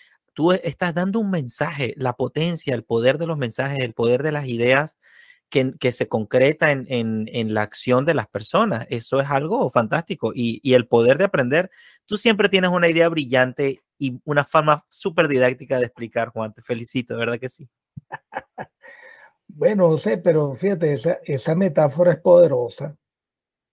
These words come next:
Speaker 2: Me encanta. La usaré y te daré crédito. O sea, ¿cuántas veces estás durmiendo sobre la llave y no la
Speaker 1: Sí,
Speaker 2: usas?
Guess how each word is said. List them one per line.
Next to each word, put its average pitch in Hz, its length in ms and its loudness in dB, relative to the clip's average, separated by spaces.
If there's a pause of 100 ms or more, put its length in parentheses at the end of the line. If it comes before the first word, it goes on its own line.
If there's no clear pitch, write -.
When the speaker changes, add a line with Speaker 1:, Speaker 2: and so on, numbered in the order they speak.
Speaker 2:
Me 135 120 -12
encanta. 131 580 -8 (600)
La 135 160 0
usaré 131 460 0
y 139 80 -2
te 170 160 8
daré 139 400 4
crédito. 135 680 -4 (960)
O - 40 -20
sea, - 160 -8 (160)
¿cuántas 143 460 4
veces 185 300 6
estás 165 200 2
durmiendo 180 520 0
sobre 170 320 2
la 139 160 -2
llave 147 300 -2
y 180 40 -4
no 170 160 -2
la 156 140 0
Speaker 1:
Sí, - 20 0
Speaker 2:
usas? 123 380 -2